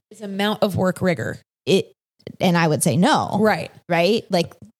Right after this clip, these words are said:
Speaker 2: less work that's more intellectually or academically challenging is
Speaker 1: It's
Speaker 2: more
Speaker 1: more
Speaker 2: rigorous.
Speaker 1: rigorous. Right.
Speaker 2: Or even this idea of, like, management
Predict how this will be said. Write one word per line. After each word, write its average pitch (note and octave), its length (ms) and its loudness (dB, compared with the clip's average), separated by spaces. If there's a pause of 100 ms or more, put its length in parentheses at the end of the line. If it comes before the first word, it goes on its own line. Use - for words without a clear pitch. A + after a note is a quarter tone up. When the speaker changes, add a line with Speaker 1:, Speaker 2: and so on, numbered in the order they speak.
(260)
Speaker 2:
less G#3+ 460 2
work F#3 300 0
that's - 300 0
more D#3+ 460 0
intellectually F3 800 0
or D#3+ 60 2
academically F3 680 0
challenging D#3 760 0 (260)
is F3+ 140 0
Speaker 1:
It's D#3+ 80 -2
Speaker 2:
more D#3 180 0
Speaker 1:
more D#3 120 -2
Speaker 2:
rigorous. F3+ 220 2
Speaker 1:
rigorous. E3 840 2 (220)
Right. F3+ 340 -6
Speaker 2:
Or A#3 100 4
even A3+ 260 4
this G3+ 160 4
idea F3+ 300 2
of, D#3+ 80 -2
like, D3+ 240 -2
management F3+ 960 2